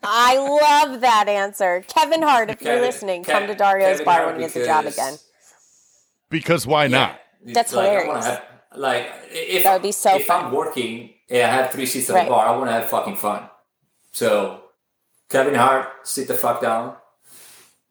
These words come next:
Speaker 2: And, uh,
Speaker 1: <laughs> You next to Kevin Hart would be like David and Goliath.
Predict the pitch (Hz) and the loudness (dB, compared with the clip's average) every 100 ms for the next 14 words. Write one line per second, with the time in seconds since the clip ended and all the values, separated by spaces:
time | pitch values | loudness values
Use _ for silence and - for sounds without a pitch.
0 | - 117 120 120 117 117 117 - _ _ | -4 0 2 0 -2 -4 -8 -18 _ _
1 | _ - 123 117 110 226 254 302 339 - | _ -6 -2 0 0 0 2 2 0 -2
2 | - - - _ _ _ - - - - | -4 -6 -12 _ _ _ -20 -20 -18 -18
3 | - 226 294 370 453 508 330 302 - - | -16 -4 2 4 4 4 2 0 0 -4
4 | 294 302 277 277 277 277 233 233 233 233 | 0 0 0 0 2 2 -2 -4 -2 0
5 | 226 - - _ - 220 220 220 214 202 | 0 -4 -20 _ -4 -4 -4 -6 -6 -2
6 | 196 196 196 | 0 0 -4